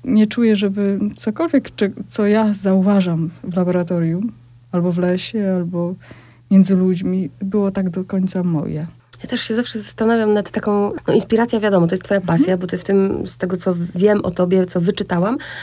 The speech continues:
Speaker 2: to ta, ta poetycka dusza obudziła się później.
Speaker 1: Tak.
Speaker 2: Obudzi-, może nie obudziła się, ona po prostu ukazała się światu.
Speaker 1: Tak.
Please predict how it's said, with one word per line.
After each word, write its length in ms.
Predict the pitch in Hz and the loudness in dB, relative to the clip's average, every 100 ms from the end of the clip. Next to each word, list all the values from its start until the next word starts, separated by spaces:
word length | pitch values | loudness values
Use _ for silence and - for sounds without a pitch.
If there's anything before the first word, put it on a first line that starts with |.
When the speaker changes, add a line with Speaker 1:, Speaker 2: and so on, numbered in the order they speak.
| - | -8
Speaker 2:
to 320 | - 196 190 269 | -2 0 0 -6
ta, 100 | - | -6
ta 160 | - | -2
poetycka 440 | 208 202 226 - 202 | 0 2 0 0 -2
dusza 240 | 208 208 | 0 0
obudziła 320 | 190 190 196 | 2 2 0
się 120 | 190 | 0
później. 460 | 190 180 175 180 320 - | 0 2 4 2 0 -2
Speaker 1:
Tak. 180 | 190 | 0
Speaker 2:
Obudzi-, 280 | 202 226 247 - | 2 2 2 2
może 260 | 208 196 | 2 4
nie 120 | 196 185 | 4 4
obudziła 340 | 175 165 175 | 2 2 0
się, 120 | 180 | 0
ona 120 | 196 | -2
po 80 | 233 | -2
prostu 400 | 254 254 254 240 | -4 -2 -2 -2
ukazała 460 | 247 - - 202 160 | -2 2 4 4 2
się 120 | 165 | -2
światu. 240 | - - | -4 0
Speaker 1:
Tak. 140 | 214 | 0